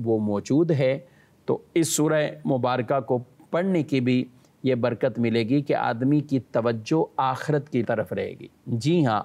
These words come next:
آخرت کے بارے میں لمحہ بھر فکر مند ہونا، یہ نفلی طور پر کئی عبادات سے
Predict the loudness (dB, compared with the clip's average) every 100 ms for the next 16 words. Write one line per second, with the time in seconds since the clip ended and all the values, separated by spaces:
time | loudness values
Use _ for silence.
0 | -2 -2 -2 0 -2 0 0 2 2 2
1 | 2 2 0 2 2 2 0 -2 -2 -2
2 | -2 -6 _ _ _ -6 -4 0 0 2
3 | 0 0 2 2 2 -2 -8 _ _ -2
4 | 0 4 4 2 0 0 2 2 0 0
5 | -2 0 2 2 2 2 2 2 2 0
6 | 0 0 0 -2